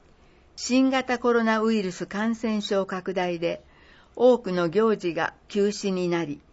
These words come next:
「あの人どうしておられるのかな？お会いしてお話ししたいな」などの声を多く耳にします。皆さん、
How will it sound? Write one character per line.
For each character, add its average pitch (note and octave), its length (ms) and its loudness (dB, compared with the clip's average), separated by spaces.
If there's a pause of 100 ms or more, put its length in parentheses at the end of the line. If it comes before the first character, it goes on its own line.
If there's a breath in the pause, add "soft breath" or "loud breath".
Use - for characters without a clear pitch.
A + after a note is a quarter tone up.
(540 soft breath)
「あ E3+ 140 -4
の G3+ 120 0
人 F3 220 -2
ど A3 160 2
う C4 60 0
し B3+ 60 -18
て G#3 120 -2
お F#3+ 140 2
ら G3 120 0
れ G3 140 2
る G3+ 80 -2
の F3+ 120 -2
か F3 160 -6
な？ G#3+ 240 -6 (640 loud breath)
お G3+ 220 0
会 A3+ 180 2
い G#3 40 -6
し - 140 -18
て - 320 -4 (200)
お F#3+ 80 -4
話 A#3+ 460 -2
し - 60 -12
し - 40 -12
た B3 160 -2
い A3 100 -2
な」 A3 320 -2 (480 soft breath)
な A3+ 180 2
ど F#3 160 0
の E3+ 180 -2
声 A3 360 0
を E3+ 220 -2
多 A#3+ 220 4
く G3+ 160 -6
耳 F3 280 0
に E3+ 140 -2
し - 200 -8
ま E3 140 -4
す。 - 240 -20 (720 soft breath)
皆 G#3 280 0
さ F3+ 240 -4
ん、 E3 180 -6